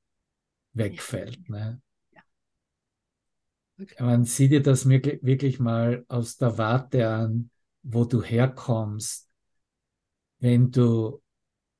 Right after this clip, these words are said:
Speaker 1: mit mir auch Erinnerungen teilst aus anderen Kontinuums, aus anderen Zeitkontinuums. Und wie viel Anstrengung, wie viel Ener-,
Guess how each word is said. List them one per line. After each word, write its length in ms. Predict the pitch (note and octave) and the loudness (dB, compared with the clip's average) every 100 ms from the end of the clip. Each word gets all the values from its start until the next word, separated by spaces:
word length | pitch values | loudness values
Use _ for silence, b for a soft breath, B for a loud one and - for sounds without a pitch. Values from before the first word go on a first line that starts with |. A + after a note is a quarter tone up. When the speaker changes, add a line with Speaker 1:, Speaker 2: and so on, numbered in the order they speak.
| - | -6
Speaker 1:
mit 260 | B2 A#2+ | -2 0
mir 320 | A#2+ B2 C3 A#2+ | 2 4 6 4
auch 240 | A2+ A2+ - - _ _ | 2 -2 -12 -20 _ _
Erinnerungen 800 | A#2+ A2+ A#2+ C3+ B2+ A#2 A#2+ A2+ - | -6 0 6 6 6 4 2 0 -4
teilst 640 | G#2+ A2 A#2 A#2 - - | -4 0 0 -2 -6 -4
aus 400 | A#2 A2+ - - | -2 -2 -6 -6
anderen 560 | A2+ A#2+ B2 A#2+ A#2 A2+ | 0 2 4 4 2 0
Kontinuums, 880 | B2+ A#2 A#2+ C3 B2+ A#2 A2 A2 - | 0 0 2 4 4 2 -2 -6 -8
aus 180 | A2+ - | -6 -4
anderen 380 | A2+ A#2 A#2 A#2 | 0 2 0 0
Zeitkontinuums. 1300 | - A2 A#2 - B2 A#2+ A2+ G#2+ G#2+ G2+ A2+ - _ _ _ _ _ _ _ _ _ _ | -2 -2 -2 -2 -2 0 -2 -2 -6 -8 -12 -16 _ _ _ _ _ _ _ _ _ _
Und 400 | - A#2+ A#2 A2+ - | -2 2 2 0 -4
wie 280 | A#2 D3 D#3 | 2 4 4
viel 580 | - D3 C#3 C3+ C3 - _ _ _ _ _ _ _ _ _ _ _ _ _ _ _ _ _ - | 2 4 4 4 0 -8 _ _ _ _ _ _ _ _ _ _ _ _ _ _ _ _ _ -4
Anstrengung, 960 | B2 D3+ D3 - - A2 G#2 G#2+ A2 | 0 0 -2 -6 -6 -6 -6 -8 0
wie 100 | A#2+ | 0
viel 220 | A#2+ A#2+ | 2 0
Ener-, 360 | A#2 B2 A#2 | 2 2 2